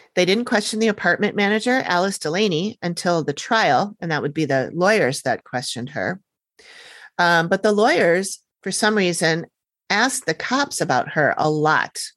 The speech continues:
when they questioned them during the trial. They seemed very interested in, did anybody see her? Did, who was she, you know, was she in the room when this was said? And I don't know why, but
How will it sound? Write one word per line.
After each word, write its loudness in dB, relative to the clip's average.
when 0
they 2
questioned -2
them -8
during 0
the 0
trial. 0
They 4
seemed 0
very 0
interested -2
in, -2
did -2
anybody 2
see 2
her? 0
Did, -2
who 2
was 0
she, -4
you 0
know, 2
was -2
she 0
in 2
the 2
room 2
when 2
this 0
was -4
said? 0
And -6
I 0
don't 2
know 4
why, 0
but 0